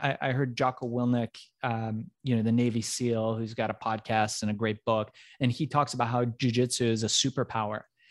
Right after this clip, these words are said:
And it really is, not so much so because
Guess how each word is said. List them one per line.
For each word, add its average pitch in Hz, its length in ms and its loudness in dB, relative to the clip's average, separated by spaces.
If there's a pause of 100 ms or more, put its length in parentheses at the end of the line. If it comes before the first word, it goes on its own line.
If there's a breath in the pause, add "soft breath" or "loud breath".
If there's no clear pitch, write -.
(240 soft breath)
And 180 100 6
it 175 100 4
really 233 320 2
is, 175 200 8
not 156 240 8
so 214 160 4
much 180 320 6
so 143 440 4 (100)
because 131 600 2